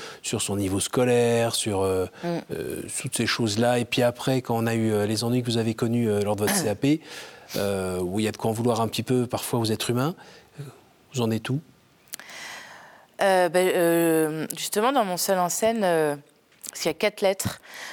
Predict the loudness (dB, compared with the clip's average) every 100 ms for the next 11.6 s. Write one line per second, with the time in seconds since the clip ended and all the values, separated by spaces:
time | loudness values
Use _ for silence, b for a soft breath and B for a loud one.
0 | B -2 2 2 2 2 0 -2 -2 0
1 | 2 2 0 -2 0 -2 -2 0 0 0
2 | -4 -2 -2 -4 -2 0 0 0 0 0
3 | 0 0 0 0 0 2 2 2 0 -2
4 | -4 -2 -2 -2 -2 -4 -2 -2 0 -2
5 | -4 -4 -2 -4 -6 B B B B B
6 | B 0 2 0 0 0 0 -2 -6 -4
7 | -2 0 -2 0 -2 -2 -2 -2 -4 -4
8 | -6 -2 0 0 -2 -20 B B B B
9 | B B -4 0 2 2 0 -4 -2 -2
10 | -2 0 0 0 0 2 2 2 -2 0
11 | -2 -2 -2 0 0